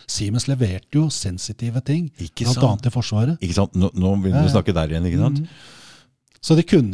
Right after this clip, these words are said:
Speaker 1: ikke stenge
Speaker 2: Nei.
Speaker 1: de ute.
Speaker 2: Nei, kunne ikke.
Speaker 1: Nei. Og det, så, så, og da er det jo sånn at noen er rett og slett for store, eller for viktige,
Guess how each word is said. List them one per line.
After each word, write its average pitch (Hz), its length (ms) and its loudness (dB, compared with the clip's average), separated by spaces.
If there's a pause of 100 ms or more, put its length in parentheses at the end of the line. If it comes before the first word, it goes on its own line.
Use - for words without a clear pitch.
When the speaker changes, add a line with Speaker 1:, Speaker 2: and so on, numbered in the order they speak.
Speaker 1:
ikke 190 160 0 (340)
stenge 135 220 2
Speaker 2:
Nei. 127 40 2
Speaker 1:
de 127 120 6
ute. 104 340 -6
Speaker 2:
Nei, 120 180 -8
kunne 143 280 -4
ikke. 131 220 -8 (160)
Speaker 1:
Nei. 92 100 -14 (1000)
Og 151 100 0
det, 160 360 4
så, 165 320 -4
så, - 100 -10 (260)
og 156 120 -10
da 160 260 4
er 117 60 0
det 143 80 2
jo - 60 -2
sånn 113 240 -2 (280)
at 156 140 -10
noen 139 260 4
er 117 220 0
rett - 140 -8
og 117 60 -4
slett 101 160 -6
for 131 120 -6
store, 113 340 -2 (680)
eller 123 140 2
for 131 200 0
viktige, 147 400 -4